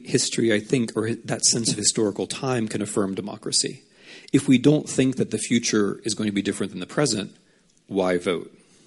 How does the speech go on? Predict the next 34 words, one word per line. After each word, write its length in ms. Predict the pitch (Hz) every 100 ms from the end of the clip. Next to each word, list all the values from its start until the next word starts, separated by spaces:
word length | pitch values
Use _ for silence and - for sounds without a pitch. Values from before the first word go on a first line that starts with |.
| _ _ _ - - - -
And 140 | 107
by 160 | 104 104
the 80 | 113
way, 320 | 180 151 131
I 60 | 104
think 220 | 110 101
this 140 | 101
is 100 | 98
a 60 | 95
reason 300 | 98 95 92
why 180 | 95 95
a 100 | 90
lot 200 | 92 95
of 100 | -
people 300 | 98 95 92
in 80 |
their 100 | 90
twenties 680 | 87 95 90 95 95 - - - - _ _ _
do 100 | 147
not 300 | 139 143 -
vote, 320 | - 92 - - - - -
whether 280 | 117 104 95
it 120 | 101
was 420 | 104 95 90 - -
Andalusia 600 | 98 92 95 - 101 95
the 100 | 92
day 120 | 92
before 260 | 90 - 113
yesterday 600 | 151 147 139 127 120 107
or 60 |
whether 200 | 95 95
it 40 | 95
was 140 | 87
Brexit 640 | - 107 104 - 98 -